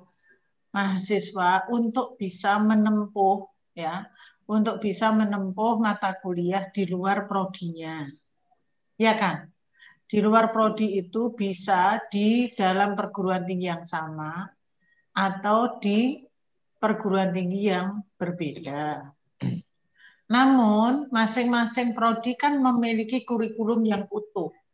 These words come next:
Ya, masing-masing prodi memiliki kurikulum yang utuh yang kemudian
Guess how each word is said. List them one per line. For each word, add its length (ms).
Ya, 400
masing-masing 560
prodi 320
memiliki 560
kurikulum 540
yang 180
utuh 400
yang 320
kemudian 800